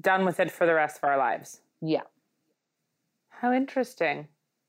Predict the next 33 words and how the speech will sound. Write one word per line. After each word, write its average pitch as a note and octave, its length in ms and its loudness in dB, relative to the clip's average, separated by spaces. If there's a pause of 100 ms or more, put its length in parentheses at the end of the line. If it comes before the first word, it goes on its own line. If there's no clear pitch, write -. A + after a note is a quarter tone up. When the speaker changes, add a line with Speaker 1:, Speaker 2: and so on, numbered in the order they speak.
(180)
Speaker 1:
Huh. A#3+ 220 2
Speaker 2:
So A#3+ 60 6
then A3+ 200 4
you A3+ 120 2
get, G#3+ 280 0
you F#3+ 180 -2
get G#3 160 2
to G3+ 80 2
have F#3 220 0
that E3 260 0 (300)
hour F3 440 2
of D#3 140 0
daylight D3+ 420 2
in D3 120 -2
the D3+ 80 -2
winter D#3+ 460 -2
that - 120 -2
you D3+ 100 -2
don't C#3 320 -2
have. D3+ 480 -4
The D#3+ 80 0
sun F3 240 -2
will E3+ 100 -2
set - 300 -2
at D#3 200 -4
five D3 360 0
in C#3+ 100 0
the C#3+ 80 -2
winter C#3+ 300 -2
instead C3 240 -4
of B2+ 60 -4
at - 160 -6
four, - 380 -4